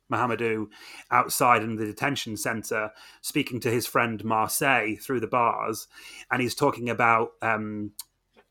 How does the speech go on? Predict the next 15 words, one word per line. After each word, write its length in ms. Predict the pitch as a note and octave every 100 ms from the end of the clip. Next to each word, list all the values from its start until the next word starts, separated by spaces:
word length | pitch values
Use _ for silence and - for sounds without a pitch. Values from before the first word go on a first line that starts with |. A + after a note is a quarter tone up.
| -
living 300 | B2 C3 B2
near 140 | B2
the 100 | A#2+
sea 440 | G#2 - C#3 B2+ G#2+
and 100 | G#2
how 180 | A2+
when 120 | A2 A2+
he 60 |
gets 180 | A2 A#2
back 180 | A#2+ -
home 280 | A#2 B2 G#2+
he's 120 | G#2+
going 220 | A#2 A2
to 80 | G#2
be 340 | G#2 A2+ G#2+